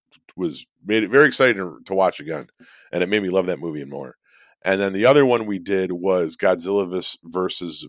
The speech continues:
Megaguirus, Megaguirus, which is, uh, a two thou-, came out in the year two thousand, and it was, um, Godzilla versus, like, giant locusts,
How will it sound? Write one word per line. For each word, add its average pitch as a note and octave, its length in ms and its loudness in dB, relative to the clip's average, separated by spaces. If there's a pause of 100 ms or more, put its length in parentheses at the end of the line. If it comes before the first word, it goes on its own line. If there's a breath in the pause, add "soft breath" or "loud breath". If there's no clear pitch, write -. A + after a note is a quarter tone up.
(120)
Megaguirus, F#2+ 1000 0 (360)
Megaguirus, G2 720 4 (460 soft breath)
which G#2+ 260 2
is, F#2+ 420 4
uh, E2+ 400 6 (100)
a F2 340 2 (1120)
two D#3+ 220 -2
thou-, B2 320 6
came A#2+ 260 -2
out A2 220 4
in C#3 200 0
the A#2+ 100 -4
year G#2+ 200 -2
two F2+ 220 -8
thousand, D#2+ 540 -2 (640 soft breath)
and F2+ 380 2
it F#2 200 0
was, D#2+ 520 0
um, D2 420 -8 (720)
Godzilla A2 440 4
versus, F#2+ 240 -4
like, E2+ 140 -2
giant F2 320 -4
locusts, - 640 -8